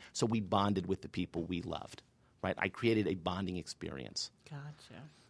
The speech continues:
Speaker 1: Another way to use your money to make your life happier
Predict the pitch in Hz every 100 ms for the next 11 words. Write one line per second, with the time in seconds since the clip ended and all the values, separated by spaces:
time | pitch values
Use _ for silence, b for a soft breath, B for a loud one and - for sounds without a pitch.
0 | - 110 110 151 151 151 135 127 139 135
1 | 123 120 135 143 120 113 - 110 110 113
2 | - - - 107 - 139 170